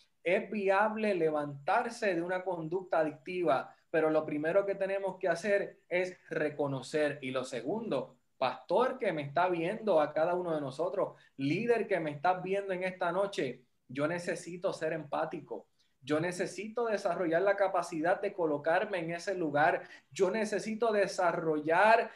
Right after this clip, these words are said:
el conocimiento suficiente para sentir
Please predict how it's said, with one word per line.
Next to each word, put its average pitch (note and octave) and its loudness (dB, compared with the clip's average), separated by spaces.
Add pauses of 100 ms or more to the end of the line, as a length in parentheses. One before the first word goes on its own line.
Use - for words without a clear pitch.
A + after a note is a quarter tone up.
(120)
el F3 2
conocimiento F3 -2
suficiente G#3+ -4
para E3+ 2
sentir E3 -4